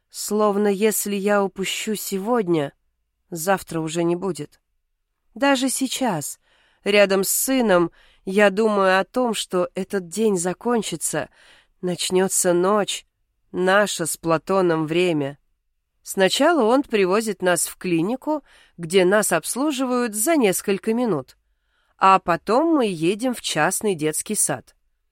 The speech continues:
Перед тем, как выпустить нас, он делает несколько звонков и на все мои вопросы просто отмахивается. «Платон, твою мать!»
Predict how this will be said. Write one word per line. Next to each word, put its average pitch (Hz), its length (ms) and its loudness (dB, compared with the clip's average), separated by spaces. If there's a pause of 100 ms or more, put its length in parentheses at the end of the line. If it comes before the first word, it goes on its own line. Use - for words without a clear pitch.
(480)
Перед 190 260 0
тем, 196 260 0
как 170 320 -2
выпустить 196 560 -6
нас, 143 320 -2 (400)
он 170 280 2
делает 190 440 2
несколько 185 600 -2
звонков 175 680 -2 (400)
и 240 220 2
на 226 180 4
все - 340 0
мои 185 240 2
вопросы 196 680 0 (240)
просто 247 500 2
отмахивается. 147 920 -4 (720)
«Платон, 277 580 4
твою 226 340 2
мать!» 220 420 4